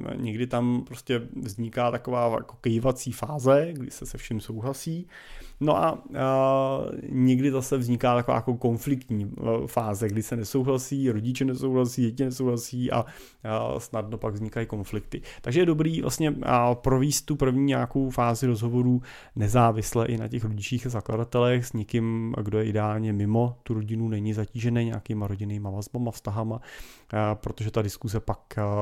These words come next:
je významně otevřenější a upřímnější.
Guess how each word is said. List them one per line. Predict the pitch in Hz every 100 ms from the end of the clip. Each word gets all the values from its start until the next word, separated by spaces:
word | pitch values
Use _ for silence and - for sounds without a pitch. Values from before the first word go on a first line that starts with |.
| 104 104
je | 104 104 101
významně | 98 101 107 107 104 98
otevřenější | 98 101 98 98 95 92 - 101 98 -
a | 104 92 - - - -
upřímnější. | 117 123 110 101 95 - -